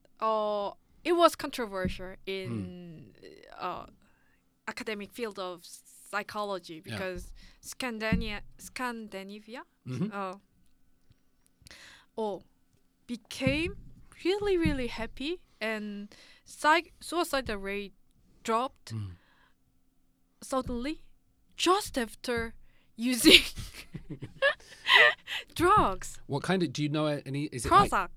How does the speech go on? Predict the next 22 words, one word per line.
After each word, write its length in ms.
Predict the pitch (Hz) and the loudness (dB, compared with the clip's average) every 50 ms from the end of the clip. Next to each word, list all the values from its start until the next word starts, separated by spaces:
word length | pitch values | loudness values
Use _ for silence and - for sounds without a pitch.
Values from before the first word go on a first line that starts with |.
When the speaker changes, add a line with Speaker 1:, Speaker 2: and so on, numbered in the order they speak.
| - - - | -16 -12 -10
Speaker 2:
Oh, 100 | - 120 | -8 -8
Prozac? 460 | 113 - - 147 143 131 160 175 180 247 | -4 -2 0 2 4 4 4 4 6 6
Yeah, 460 | 262 - 269 240 - 165 151 131 120 | 6 8 8 8 6 6 4 2 0
Speaker 1:
Yes. 40 | 143 | -2
Speaker 2:
okay. 300 | - - 127 123 139 143 - - - - - - - - | -4 -4 -6 -6 -6 -8 -10 -14 -20 -20 -20 -20 -14 -10
Speaker 1:
So 640 | - - - 392 415 403 381 339 294 247 - - _ _ _ _ _ _ - - - - - - - - - - _ _ _ _ _ _ _ 285 | -6 -2 0 2 4 4 4 4 2 2 0 -4 _ _ _ _ _ _ -20 -20 -20 -20 -20 -20 -20 -20 -20 -20 _ _ _ _ _ _ _ -4
many 520 | 226 233 285 349 381 403 415 403 381 339 | 0 2 2 2 2 2 4 4 4 2
professionals 1160 | - - - 302 - - 311 320 320 - 330 311 302 285 269 254 247 233 220 202 202 - - _ _ _ _ _ - | 0 -2 -4 -4 0 2 2 2 2 0 -2 -2 -2 -2 -2 0 -2 -2 -4 -6 -8 -12 -18 _ _ _ _ _ 0
wonder 680 | 226 294 339 381 370 277 240 202 190 196 202 202 - _ _ _ - | 2 4 4 4 4 2 2 2 2 -2 -6 -10 -16 _ _ _ -4
it 60 | 285 | -2
was 240 | 320 311 302 294 269 | 2 6 6 6 6
just 500 | - - 247 240 - - - _ - - _ - - - - | 4 0 -2 -2 -2 -6 -12 _ -20 -20 _ -20 -20 -16 -8
coincidence 840 | - - 294 311 359 381 359 - 415 359 440 453 480 466 - - - - | -4 0 0 2 0 0 0 -2 0 0 0 0 0 -2 -6 -14 -14 -10
Speaker 2:
Mm. 200 | 113 127 131 123 110 - - - | -8 -6 -6 -6 -8 -12 -6 0
Speaker 1:
or 240 | 269 294 302 285 269 | 2 2 4 4 2
really 360 | 240 262 285 285 277 262 254 | 2 0 0 0 0 -2 -4
the 100 | 214 220 | -4 -4
effect 460 | 208 208 - - 226 220 214 - - 214 | -4 -4 -4 -4 -4 -4 -4 -4 -6 -4
of 540 | 202 196 196 196 196 196 190 190 - - - | -4 -4 -2 -4 -4 -6 -8 -10 -14 -14 -8
drug. 300 | - 202 180 147 - - - - - - 110 | -6 -4 -4 -4 -6 -8 -14 -20 -20 -14 -8
Speaker 2:
Mm. 340 | 120 127 123 120 117 113 104 | -6 -4 -2 -2 -2 -2 -4
Speaker 1:
Uh, 180 | 101 98 - | -4 -6 -8